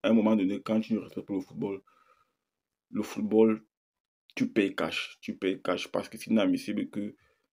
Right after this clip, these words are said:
Nagelsmann était en voie de faire le triplé. Il avait plus ou moins les bons résultats et tout d'un coup, vous le virez. Vous le virez. À un moment donné, vous allez payer sa cash. Et le Bayern est en train de le payer.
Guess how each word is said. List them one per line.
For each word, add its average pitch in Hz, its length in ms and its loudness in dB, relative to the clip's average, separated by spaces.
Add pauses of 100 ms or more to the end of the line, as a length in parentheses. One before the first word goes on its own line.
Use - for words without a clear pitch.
(100)
Nagelsmann 104 640 -2 (100)
était - 340 -4
en 92 140 0
voie 98 120 -4
de 92 80 -2
faire 98 160 -10
le 101 80 -8
triplé. - 580 -10 (440)
Il - 120 4
avait 95 220 -2
plus - 400 -2
ou - 60 -2
moins 101 220 0
les 90 60 0
bons 98 260 -4
résultats - 560 -6 (340)
et 95 140 -4
tout 113 160 -2
d'un 98 220 -2
coup, - 400 -10
vous 98 100 -6
le 95 120 -4
virez. 82 360 -10 (240)
Vous 104 80 -6
le 95 100 -2
virez. 98 380 -6 (1400)
À 110 100 2
un - 20 6
moment 110 300 6
donné, 98 260 2
vous - 180 -12
allez 98 160 -4 (140)
payer 90 180 -6
sa 82 140 -8
cash. - 420 -14 (100)
Et 98 140 -6
le 92 80 2
Bayern 92 240 -4
est 95 80 -6
en - 40 -6
train - 180 -10
de - 60 -6
le 143 100 -6
payer. - 300 -12